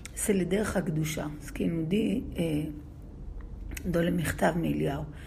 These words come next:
Donc, dans le, dans le niveau de la Kedusha, il y a trois parties. On va parler aujourd'hui des premières parties. C'est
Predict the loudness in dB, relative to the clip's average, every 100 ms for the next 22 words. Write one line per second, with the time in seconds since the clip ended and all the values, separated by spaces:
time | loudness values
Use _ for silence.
0 | -10 -10 -4 0 2 4 6 6 4 0
1 | -6 -12 -8 -2 2 2 2 -2 -4 -8
2 | -12 -14 -14 -14 -4 2 2 4 0 2
3 | 0 2 0 0 0 2 2 0 -2 -2
4 | 2 2 2 -2 -10 0 0 2 -4 -4
5 | -4 -4 -6 -6 -2 2 2 0 0 2
6 | 2 2 0 2 2 2 -2 0 0 0
7 | -4 -6 -6 -6 -6 -6 -14 -14 -14 -14
8 | -14 -14 -10 -2 2 4 2